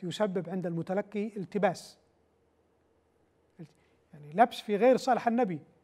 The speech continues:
ليش ما قال محمد؟ لا يكون واحد ثاني هذا أحمد.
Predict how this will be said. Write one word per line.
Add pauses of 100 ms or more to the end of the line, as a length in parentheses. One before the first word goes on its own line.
(380)
ليش
ما
قال
محمد؟ (880)
لا
يكون
واحد
ثاني
هذا
أحمد.